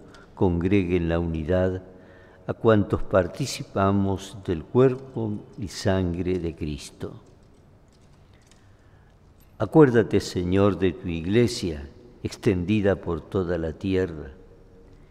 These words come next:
y con el Papa Francisco, con mi hermano Mario, obispo de esta Iglesia de Buenos Aires,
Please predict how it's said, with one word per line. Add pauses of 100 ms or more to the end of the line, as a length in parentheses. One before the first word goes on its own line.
(640)
y
con
el
Papa
Francisco, (960)
con
mi
hermano
Mario,
obispo
de
esta
Iglesia
de
Buenos
Aires,